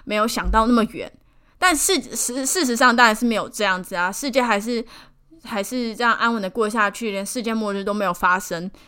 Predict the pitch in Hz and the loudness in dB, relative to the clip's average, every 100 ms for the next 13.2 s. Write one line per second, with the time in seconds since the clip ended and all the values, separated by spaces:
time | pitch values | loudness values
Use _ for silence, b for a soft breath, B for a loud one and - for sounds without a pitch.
0 | b - 196 185 - b b _ _ 240 | b -12 -8 -8 -8 b b _ _ 2
1 | 285 269 302 285 311 294 294 214 202 226 | 4 6 4 4 2 2 2 0 2 6
2 | 214 196 180 123 85 - - 277 302 233 | 6 4 0 -2 -8 -16 -8 -2 2 2
3 | 220 254 262 294 285 240 226 220 196 202 | 2 2 4 2 0 0 -2 -4 -8 -8
4 | 254 247 262 214 185 208 220 175 185 B | -4 -4 -2 0 0 -2 -4 -6 -8 B
5 | B B 294 240 226 240 202 214 208 208 | B B 4 6 4 -2 -2 0 0 0
6 | 190 175 - - 123 120 269 240 214 180 | -6 -10 -12 -12 -10 0 2 2 -2 -6
7 | - 247 294 247 208 233 226 233 - 101 | 0 2 6 4 4 2 -2 -4 -8 -10
8 | 135 139 147 170 - b b b 277 277 | -10 -8 -8 -10 -12 b b b -6 0
9 | 254 226 202 - 196 240 247 277 262 277 | 0 0 -4 -6 0 2 2 0 2 0
10 | 247 214 175 180 185 196 B B B 349 | 0 -6 -10 -4 -4 -4 B B B -4
11 | 359 302 330 277 254 233 254 269 262 214 | 0 0 4 4 4 -2 -2 -2 -2 -4
12 | 226 226 226 190 226 240 214 208 185 - | -4 -4 -6 -8 -6 -6 -6 -8 -12 -4
13 | 208 190 | -4 -4